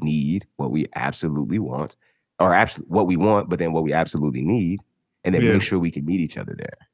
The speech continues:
Speaker 1: That's, like, a really tough thing to do as you start to go on, especially on the communication side, is just talking about this, 'cause sex is still taboo, bro, even in your relationship.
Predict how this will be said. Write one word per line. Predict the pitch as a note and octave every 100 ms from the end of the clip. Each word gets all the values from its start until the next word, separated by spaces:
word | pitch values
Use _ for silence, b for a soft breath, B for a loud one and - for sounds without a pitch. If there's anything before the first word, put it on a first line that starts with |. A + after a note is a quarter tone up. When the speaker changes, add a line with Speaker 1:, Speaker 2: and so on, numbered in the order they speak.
| _ _ _ _ _
Speaker 1:
That's, | G2+ B2+
like, | C#3+
a | C3+
really | A#2 A2+
tough | G#2+ G#2+
thing | - F#2
to | E2+
do | D#2+ B2 C#2+
as | - G2 E2+
you | F2+
start | F2 E2
to | D#2+
go | E2
on, | G#2 G#2 F2+ D#2+ - _ _ -
especially | - A#2+ A#2 G2
on |
the | F2
communication | - D#2 D#2 F#2 - F2+
side, | E2 D2
is | C#2+
just | D2+
talking | - E2+ -
about | D2+ C#2
this, | - -
'cause | D#2
sex | - C#3 -
is |
still | - D2
taboo, | - - B2 F2+
bro, | - C2+ - b -
even | A#2 G#2
in | G#2
your | D#2+
relationship. | C2+ B1+ G2+ - C2 - G#1+